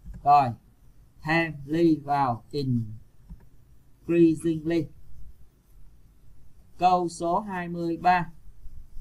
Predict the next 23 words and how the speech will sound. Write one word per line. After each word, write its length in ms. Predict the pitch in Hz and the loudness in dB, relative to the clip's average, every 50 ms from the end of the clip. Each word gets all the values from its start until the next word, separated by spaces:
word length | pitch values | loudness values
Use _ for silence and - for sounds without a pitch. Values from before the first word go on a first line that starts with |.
| - - - - - - - - - - - - - - - - - | 4 4 4 2 0 -4 -6 -8 -10 -16 -12 -10 -8 -8 -8 -4 -2
Easter 520 | 185 196 190 185 - - 165 156 147 143 127 127 | -2 0 -2 -2 -4 0 2 4 4 4 2 0
là 220 | 127 139 143 143 135 | -4 -4 -2 -2 -2
một 320 | 131 135 135 135 - - | -2 -4 -4 -6 -6 -8
cái 100 | - 180 | -8 -6
lễ 280 | 185 - 285 110 113 160 | -4 -2 -2 0 -2 -2
hội 280 | 175 185 123 101 101 | -4 -4 -6 -6 -6
gì 140 | 123 135 131 | -4 -4 -4
đó 220 | 123 139 139 160 202 | -2 -2 -2 -4 -4
nè. 60 | 180 131 - - - - - - - - - - - - - - | -6 -10 -12 -14 -18 -20 -18 -18 -18 -20 -20 -20 -20 -16 -6 -2
Cái 280 | 165 160 165 190 233 | 0 0 0 0 -2
mà 140 | 240 202 147 | -4 -6 -6
được 180 | 147 143 131 - - | -6 -6 -6 -6 2
tổ 140 | - - - - - | 6 8 10 10 12
chức 120 | - - - - | 10 10 12 12
trong 180 | - 165 160 | 10 10 10
nhiều 180 | 160 156 143 127 - | 6 6 10 12 12
đất 100 | - - - | 12 12 12
nước. 160 | 185 214 247 - - - - - - - - _ _ _ - - - - - - - - - - - - - - | 12 6 2 0 -4 -12 -14 -16 -20 -20 -20 _ _ _ -20 -20 -20 -20 -20 -20 -20 -20 -20 -20 -20 -20 -12 -8
Các 240 | 156 185 - - - | -6 -8 -6 -6 -4
bạn 200 | 143 98 95 117 | -4 -4 -4 -6
có 80 | 151 - | -10 -8
từ 120 | - 143 120 - | -6 -6 -6 -6
joy. 280 | - 160 165 151 143 135 | -4 -2 0 0 0 0